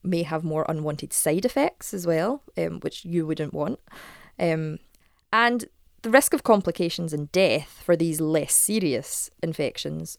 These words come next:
also increases when the infections are drug resistant. Although we may associate antibiotic resistant infections with mainly hospital settings,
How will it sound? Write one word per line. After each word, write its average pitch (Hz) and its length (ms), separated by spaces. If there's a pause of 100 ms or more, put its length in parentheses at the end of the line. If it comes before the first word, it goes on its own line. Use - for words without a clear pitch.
also 175 560
increases 156 800
when 147 400 (100)
the - 80
infections 147 640 (220)
are 160 80
drug 147 260
resistant. - 420 (400)
Although 285 520
we 220 160
may 190 160
associate 202 680
antibiotic 165 580
resistant 156 600
infections 156 600
with 156 140
mainly 160 360
hospital 233 580
settings, 294 680